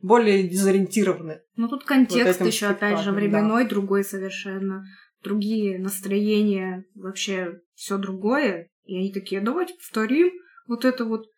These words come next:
Speaker 2: успешно, все дела". Ещё если ты не умеешь это делать, то не делай.
Speaker 1: Ну, в общем, розыгрыш вышел из-под контроля и оказался очень с тяжёлыми последствиями. А что ты расскажешь?
Speaker 2: А я расскажу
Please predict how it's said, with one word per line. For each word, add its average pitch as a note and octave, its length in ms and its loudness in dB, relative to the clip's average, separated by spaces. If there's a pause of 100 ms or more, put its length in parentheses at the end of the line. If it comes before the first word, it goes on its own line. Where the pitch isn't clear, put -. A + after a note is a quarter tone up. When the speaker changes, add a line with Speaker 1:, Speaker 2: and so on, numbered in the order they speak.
(140)
Speaker 2:
успешно, C4+ 720 0
все A3+ 240 -2
дела". A3 480 0 (340)
Ещё G3 360 0
если A3+ 320 0
ты A3 140 -4
не G#3+ 100 2
умеешь E4 320 0
это G#3 140 -4
делать, F#3+ 360 -4
то - 80 -20 (480)
не G#3 180 -2
делай. G#3+ 380 -6 (300)
Speaker 1:
Ну, A3 60 0
в - 20 0
общем, A3 280 2
розыгрыш G#3+ 760 2
вышел A3 260 -4
из-под F#3+ 300 -6
контроля G#3 500 -2
и E3+ 40 -6
оказался F3 560 -8
очень E3+ 380 -8 (300)
с - 160 -12
тяжёлыми A3+ 440 6
последствиями. E3+ 920 -6 (520)
А G#3 120 2
что A#3+ 160 -4
ты - 160 -8
расскажешь? - 440 -18
Speaker 2:
А G#3+ 100 -2
я A#3 280 4
расскажу D#4 640 -2